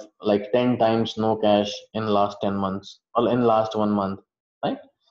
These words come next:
So these are the analysis we can do here, which makes sense, which is very important. So for that, I don't want to create any, uh,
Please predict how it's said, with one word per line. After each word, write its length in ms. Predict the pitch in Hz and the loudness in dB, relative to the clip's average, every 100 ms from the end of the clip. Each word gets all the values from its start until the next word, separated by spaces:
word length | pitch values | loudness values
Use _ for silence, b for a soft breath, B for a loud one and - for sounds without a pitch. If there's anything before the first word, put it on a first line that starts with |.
| _ | _
So 160 | - 147 | -2 4
these 200 | 175 202 | 6 6
are 140 | 196 | 6
the 180 | 180 160 | 6 4
analysis 460 | 143 147 131 160 151 | 4 4 2 2 0
we 100 | 156 | 0
can 200 | 175 220 | 0 0
do 140 | 254 | 0
here, 140 | 196 - _ _ _ _ _ _ _ _ _ _ | -2 -6 _ _ _ _ _ _ _ _ _ _
which 160 | 165 170 | -6 0
makes 200 | 226 220 | 0 2
sense, 220 | 214 123 | -2 -2
which 100 | 139 | 0
is 100 | 156 | 2
very 160 | 156 160 | 4 2
important. 420 | 160 175 165 107 _ _ _ _ _ _ _ _ _ _ _ _ _ _ | 0 -2 -4 -10 _ _ _ _ _ _ _ _ _ _ _ _ _ _
So 100 | 196 | -2
for 180 | 208 214 | 4 6
that, 240 | 226 254 - | 6 4 4
I 160 | 220 | 4
don't 260 | 202 233 262 | 6 6 4
want 220 | 240 226 | 4 2
to 140 | 233 233 | 0 0
create 340 | 190 196 214 | 2 4 4
any, 500 | 196 208 214 214 - _ _ _ _ _ _ _ _ _ _ | 4 2 4 2 -2 _ _ _ _ _ _ _ _ _ _
uh, 520 | 139 135 135 131 127 | -2 2 2 2 0